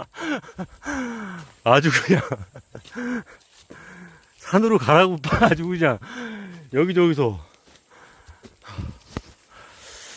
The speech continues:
뭐, 여튼 그래서 <laughs> 산에 올라왔습니다. 올라왔고, 지금 저희 동네 쪽에는 아직까지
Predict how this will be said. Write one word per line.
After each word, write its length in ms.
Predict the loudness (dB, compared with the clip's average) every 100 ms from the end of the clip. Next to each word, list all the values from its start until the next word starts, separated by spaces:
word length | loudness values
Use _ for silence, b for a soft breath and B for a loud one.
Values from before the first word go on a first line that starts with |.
| B 4
뭐, 120 | 4
여튼 260 | 6 2 0 B B B -20 -20 -20 -20 -20 -20 -20 -20 -20 -4
그래서 280 | 2 6 6
<laughs> 0 |
산에 440 | 4 0 2 2
올라왔습니다. 680 | 2 0 -2 -4 -8 -6 -8 B B B B B B -4
올라왔고, 380 | 2 4 4 0
지금 180 | -6 -2
저희 220 | 0 2
동네 280 | 0 0 -2
쪽에는 640 | -2 0 2 2 2 0 -2 -6 -8 B B B B B B
아직까지 840 | -2 -2 2 0 2 2 4 4